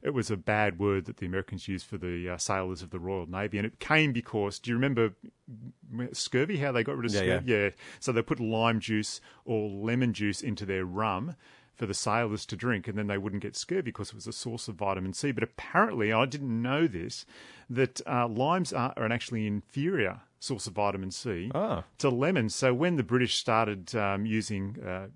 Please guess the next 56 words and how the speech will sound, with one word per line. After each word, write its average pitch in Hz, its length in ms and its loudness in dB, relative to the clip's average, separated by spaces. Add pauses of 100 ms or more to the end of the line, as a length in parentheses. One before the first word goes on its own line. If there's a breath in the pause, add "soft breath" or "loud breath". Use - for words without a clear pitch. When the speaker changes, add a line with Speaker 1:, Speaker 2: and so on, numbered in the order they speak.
Speaker 1:
you 117 120 -8
know, 98 240 0
limes 113 520 2
that 123 100 -10
they're 113 100 0
grown 110 220 2
in 104 60 -2
their 101 140 -2
own 98 140 -2
colonies, 123 440 -2
it 104 60 -8
didn't 156 200 -6
quite 104 280 -2
work 139 260 -6
as - 140 -12
well. 98 80 -8
So 113 160 -6
if 123 160 -4
you 139 60 -2
want 170 160 -4 (100)
extra - 280 2
vitamin 123 340 4
C, 135 160 -4
you 120 100 -4
have 127 180 -8
to 127 80 -8
use 101 220 -6
lemons. 104 420 -4
But 120 200 -6 (1120 soft breath)
that - 140 4
gets 143 180 0
us 98 100 -4
a 127 40 0
little 139 160 2
bit 113 100 4
away 104 180 6
from 101 300 -2 (160)
lime 110 500 2
on 101 120 -2
your 98 100 -4
garden, 120 320 -4
doesn't 139 260 -6
it? 95 160 -6
Speaker 2:
It 98 120 -10 (140)
very 101 300 -4
does. 80 340 -8
Speaker 1:
It 113 120 -4
does, 104 260 4
but 101 140 -4
I - 20 4
thought 104 180 -4
I'd 98 120 -4
talk 98 160 -8
about 95 220 -6
that - 100 -8
quickly. 107 380 -4